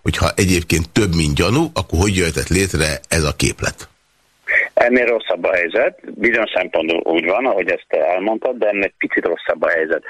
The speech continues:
Speaker 2: Nem csak annál több, amennyit korábban költött az önkormányzat, mi például kilencszáz millió forint
Speaker 1: Igen, ez benne van az összegben, hanem?
Speaker 2: tetésre, ö, hanem annál is több, amit az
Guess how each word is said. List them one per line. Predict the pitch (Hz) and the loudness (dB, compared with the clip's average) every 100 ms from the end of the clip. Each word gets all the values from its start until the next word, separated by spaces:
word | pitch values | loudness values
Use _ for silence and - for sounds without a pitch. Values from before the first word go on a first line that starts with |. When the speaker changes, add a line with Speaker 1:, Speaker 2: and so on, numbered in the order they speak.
| - | -12
Speaker 2:
Nem | - 123 160 | -2 -2 0
csak | 151 - | -2 0
annál | 98 87 76 71 - | -2 0 -4 -4 -2
több, | 69 - - - _ _ _ _ _ _ _ - | -4 -4 -18 -20 _ _ _ _ _ _ _ -2
amennyit | 95 92 92 92 90 - - | 2 2 2 0 -2 -8 -8
korábban | - 110 95 82 87 | -2 0 0 0 -4
költött | 80 90 - - - | -2 -4 -4 -6 -4
az | - | -2
önkormányzat, | 76 - 82 82 87 120 | -2 0 0 0 0 -2
mi | - - | 0 -2
például | - 98 90 82 | 0 0 -2 -2
kilencszáz | 95 90 85 87 85 | -2 -4 -2 -4 -2
millió | 87 87 80 | -2 0 0
forint | - 82 80 | -2 -2 0
Speaker 1:
Igen, | 98 | 0
ez | 104 | 0
benne | 95 90 | 0 0
van | 80 | 0
az | 76 82 | -2 -2
összegben, | 80 104 98 110 | 0 0 0 0
hanem? | 95 90 101 160 | 0 0 -2 -4
Speaker 2:
tetésre, | - - 202 - 143 196 _ _ - - - - | -6 -2 -2 0 -2 -2 _ _ -20 -18 -16 -2
ö, | 110 110 117 120 - | 0 2 0 -2 -10
hanem | - 107 110 117 120 | -4 -2 0 -2 -4
annál | - 170 226 175 | -2 0 0 0
is | 190 - | -2 -2
több, | - 90 - - - | 0 -2 -4 -14 -4
amit | 107 110 | 0 0
az | 120 | 0